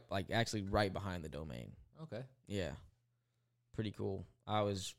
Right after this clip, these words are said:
Speaker 1: see people going there. I'm like, "Damn, that looks fun." Might go golfing. I haven't golfed in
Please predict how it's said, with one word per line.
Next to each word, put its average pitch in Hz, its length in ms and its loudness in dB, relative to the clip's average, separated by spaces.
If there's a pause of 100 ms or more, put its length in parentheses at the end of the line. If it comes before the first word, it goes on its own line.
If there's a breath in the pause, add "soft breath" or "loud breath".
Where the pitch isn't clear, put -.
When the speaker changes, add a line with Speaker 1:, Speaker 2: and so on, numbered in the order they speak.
Speaker 1:
see 107 260 -2
people 104 260 0
going 98 240 -2
there. 98 120 -2
I'm 95 80 -2
like, 85 80 -4
"Damn, 90 140 -4
that 87 80 -4
looks 90 140 -6
fun." 98 340 -4 (1300)
Might 107 140 2
go 107 120 4
golfing. 104 600 2 (580)
I 101 40 -4
haven't 87 220 2
golfed 98 380 2
in 90 200 -2